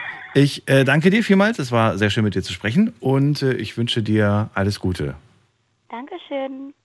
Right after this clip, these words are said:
Speaker 2: Schöne
Speaker 1: Ja?
Speaker 2: Sendung übrigens. Ich höre sie sehr gerne.
Speaker 1: Das freut mich. Vielen Dank für das Feedback. Alles Gute dir.
Speaker 2: Dich auch glücklich gemacht.
Speaker 1: <laughs> Tschüssi.
Speaker 2: Tschüss.
Speaker 1: So, ähm, das war's für heute.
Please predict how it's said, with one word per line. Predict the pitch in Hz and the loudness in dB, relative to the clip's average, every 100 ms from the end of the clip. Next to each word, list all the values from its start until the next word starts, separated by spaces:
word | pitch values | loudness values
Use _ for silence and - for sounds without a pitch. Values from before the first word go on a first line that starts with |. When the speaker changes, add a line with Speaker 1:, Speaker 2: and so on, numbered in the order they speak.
| - | -4
Speaker 2:
Schöne | 104 | 0
Speaker 1:
Ja? | 101 156 | 2 2
Speaker 2:
Sendung | 311 311 285 220 | 2 0 -2 -2
übrigens. | 202 185 190 185 175 | -6 -4 -4 -4 -10
Ich | - - | -18 -12
höre | 233 226 | -12 -10
sie | 214 | -12
sehr | 202 185 | -14 -14
gerne. | 170 151 127 _ _ | -16 -16 -18 _ _
Speaker 1:
Das | - 107 | -8 -6
freut | - 104 101 | -2 -2 0
mich. | 80 73 - - _ | -4 -6 -12 -20 _
Vielen | - 117 101 | -4 0 2
Dank | 98 | 0
für | 92 | -2
das | 90 | -4
Feedback. | - 90 73 - - | -4 -8 -8 -8 -4
Alles | 156 - | -4 0
Gute | 160 | -2
dir. | 104 76 82 _ _ _ 349 | 0 -4 -6 _ _ _ -14
Speaker 2:
Dich | - - | -8 -6
auch | - - | -6 -8
glücklich | 339 - - | -14 -14 -20
gemacht. | - - - - - - - - | -18 -16 -16 -14 -16 -2 0 2
Speaker 1:
<laughs> | 175 180 - | 0 -2 -6
Tschüssi. | - 143 131 135 _ - _ _ _ _ _ _ | -4 -2 -2 -4 _ -20 _ _ _ _ _ _
Speaker 2:
Tschüss. | 359 349 311 302 _ _ _ _ _ - - - - - - - - - | -4 -2 -4 -8 _ _ _ _ _ -20 -18 -16 -18 -20 -20 -20 -20 -12
Speaker 1:
So, | 113 120 277 170 80 62 - - - | -2 4 6 4 0 -8 -14 -20 -4
ähm, | - 131 123 117 117 107 | 2 4 6 4 4 2
das | 113 | 0
war's | 123 139 | -2 -6
für | 85 | -6
heute. | 73 71 113 | -6 -2 -2